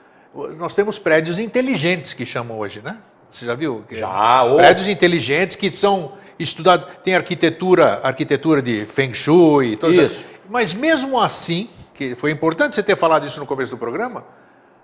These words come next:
Speaker 1: porque então teria que tá isento de tudo, né? Porque
Speaker 2: Mas, mas não é possível, Eustáquio.
Speaker 1: É, é, mas
Speaker 2: Não é
Speaker 1: essa que é a
Speaker 2: possível,
Speaker 1: questão.
Speaker 2: cara.
Speaker 1: Então,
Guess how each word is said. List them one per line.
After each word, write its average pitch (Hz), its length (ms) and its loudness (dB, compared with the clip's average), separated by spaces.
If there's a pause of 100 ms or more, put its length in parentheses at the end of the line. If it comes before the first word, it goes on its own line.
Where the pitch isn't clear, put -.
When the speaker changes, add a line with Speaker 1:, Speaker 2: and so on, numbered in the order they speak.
(160)
Speaker 1:
porque 196 440 0
então 277 560 2 (800)
teria 180 280 4
que 220 120 -8
tá 233 120 6
isento 170 460 2
de 180 140 -2
tudo, 185 420 2
né? 190 260 -6
Porque 110 540 -4 (320)
Speaker 2:
Mas, 208 260 2 (140)
mas 208 300 -4
não 247 80 -4
é 247 40 -4
possível, 233 680 -8
Eustáquio. 131 420 -2
Speaker 1:
É, 120 140 -2
é, 107 80 -2
mas 123 180 2
Speaker 2:
Não 151 60 6
é 175 40 6
Speaker 1:
essa 196 140 -2
que 180 80 -10
é - 20 -8
a - 0 -
Speaker 2:
possível, - 20 -10
Speaker 1:
questão. 147 340 0
Speaker 2:
cara. 117 100 -8
Speaker 1:
Então, 185 340 0